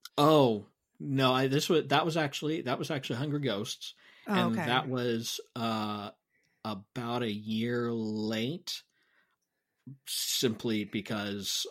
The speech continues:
Speaker 1: I had, um,
Speaker 2: Shit.
Speaker 1: I, I, I had shit. I had
Speaker 2: Yeah.
Speaker 1: shit. Uh, you know, uh, wow. Yeah, depression
Speaker 2: Yeah.
Speaker 1: hit hard,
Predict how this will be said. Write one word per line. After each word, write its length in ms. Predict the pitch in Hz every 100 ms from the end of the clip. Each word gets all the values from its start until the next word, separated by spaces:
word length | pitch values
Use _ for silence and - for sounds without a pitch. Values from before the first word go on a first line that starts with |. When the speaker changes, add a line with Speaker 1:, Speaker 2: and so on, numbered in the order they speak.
| -
Speaker 1:
I 420 | 101 101 98 95
had, 420 | - 101 101 98 98 107 107
um, 960 | 104 104 104 104 104 107 107 104 - _ _ _ _ _ _ _ _ _ _
Speaker 2:
Shit. 280 | - 202 160 _ _ -
Speaker 1:
I, 180 | 120 131
I, 280 | 120 123
I 40 | 151
had 240 | 220 262
shit. 380 | - 349 - - _ _ _
I 120 | 135
had 220 | 156 175
Speaker 2:
Yeah. 80 | 165
Speaker 1:
shit. 240 | 165 123 - - - - - - -
Uh, 720 | 135 127 120 117 113 110 107 - - _ _ _ _ _ _ _ 180
you 180 | 135
know, 280 | 127 117 107 - 139 - _ _
uh, 400 | 117 107 104 101 98 _ _ _ _ _ _ _ _
wow. 440 | 147 117 117 104 - - -
Yeah, 140 | - -
depression 540 | 165 - 185 - 92 - _ _ _ _ _ _ _
Speaker 2:
Yeah. 180 | 233 359
Speaker 1:
hit 280 | 131 - - _
hard, 460 | - 127 98 85